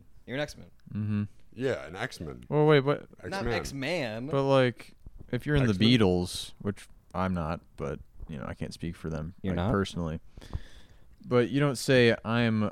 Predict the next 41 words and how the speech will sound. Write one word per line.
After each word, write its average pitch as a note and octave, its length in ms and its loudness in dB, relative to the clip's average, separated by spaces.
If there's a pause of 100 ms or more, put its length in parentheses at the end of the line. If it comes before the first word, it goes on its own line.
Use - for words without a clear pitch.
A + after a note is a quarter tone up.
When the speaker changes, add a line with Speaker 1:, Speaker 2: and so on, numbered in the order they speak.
Speaker 2:
uh, G2 340 0 (340)
I'm A#2 100 0
Speaker 3:
I'm A#2 120 2
Speaker 2:
w-, G2 100 -10
Speaker 3:
a G#2+ 140 -6
Beatles. F#2 460 -8
Speaker 2:
I A2 120 0
am A#2 120 2
a G2+ 140 2
Beatles." F#2+ 600 -4 (440)
Or D#3 160 4
you F#3 80 2
could F3+ 140 -4
say, E3 160 2
"I'm A#2+ 180 2
one G#2 180 2
of F2+ 60 0
the E2 60 -4
Beatles." - 500 -12 (800)
Speaker 1:
What B2 120 -10
do A#2 60 -6
you A#2 40 -2
Speaker 3:
Yeah, A#2 60 -8
Speaker 1:
think's A#2+ 160 -2
Speaker 3:
you're A2 100 2
Speaker 1:
gonna - 80 0
be G#2 60 -2
Speaker 3:
one, G#2+ 160 0
Speaker 1:
worse? F#2+ 80 -2
Speaker 3:
one G2 120 0
of F#2 60 -2
Speaker 2:
So D3+ 80 2
you D3 40 6
Speaker 3:
the C#3 60 2
Speaker 2:
could C3+ 60 0
say, D3 160 6
"I'm C3+ 120 4
one B2+ 180 4
of B2 60 2
the A#2 100 2
X-Men." - 300 -2